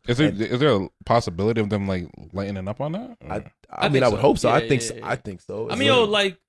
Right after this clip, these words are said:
Speaker 3: Kyrie never got vaccinated, right? Like,
Speaker 2: Um, but he's, I mean, it's different when you already in there versus when
Speaker 3: Yeah.
Speaker 2: you're
Speaker 1: What,
Speaker 2: trying to
Speaker 1: what's the
Speaker 2: get
Speaker 1: story
Speaker 2: in.
Speaker 1: with him?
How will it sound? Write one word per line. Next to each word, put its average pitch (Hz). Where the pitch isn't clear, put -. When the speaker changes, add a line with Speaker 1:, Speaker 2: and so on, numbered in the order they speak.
Speaker 3:
Kyrie 262
never 233
got 202
vaccinated, 123
right? 156
Like, 139
Speaker 2:
Um, -
but 131
he's, 117
I 107
mean, 101
it's 107
different 113
when 107
you 107
already 98
in 98
there 82
versus 90
when 135
Speaker 3:
Yeah. 131
Speaker 2:
you're 143
Speaker 1:
What, 165
Speaker 2:
trying 85
to 113
Speaker 1:
what's 143
the -
Speaker 2:
get 90
Speaker 1:
story 151
Speaker 2:
in. 139
Speaker 1:
with 123
him? 104